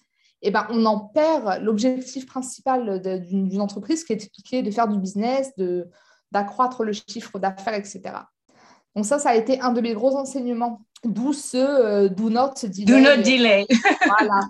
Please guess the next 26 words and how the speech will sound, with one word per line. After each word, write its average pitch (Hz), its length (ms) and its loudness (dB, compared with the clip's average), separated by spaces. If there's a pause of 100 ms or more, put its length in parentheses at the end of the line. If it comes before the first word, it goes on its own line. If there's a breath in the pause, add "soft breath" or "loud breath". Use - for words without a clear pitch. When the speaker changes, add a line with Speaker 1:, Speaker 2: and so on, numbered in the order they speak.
(280)
Speaker 1:
C'est 254 80 -4
exactement 311 400 0
ça. 440 120 -4 (260)
Et 466 80 4
oui. 392 320 4
Speaker 2:
Ouais, 233 340 -4
Speaker 1:
Donc 233 140 -2
Speaker 2:
bah 190 140 2
oui. 226 80 2
Speaker 1:
parfois, 330 220 2
voilà, 311 280 0
tu, 233 300 -4
tu, 214 300 -12 (680)
tu 247 300 -2
es, 285 220 4
euh, 233 180 4
tu, - 360 -14
tu - 220 -8
es 262 60 0
dans 240 140 2
une 220 340 0
meilleure, 285 320 0
euh, 254 220 4 (220)
condition 285 760 -4
si, 311 420 -2
euh, 214 560 0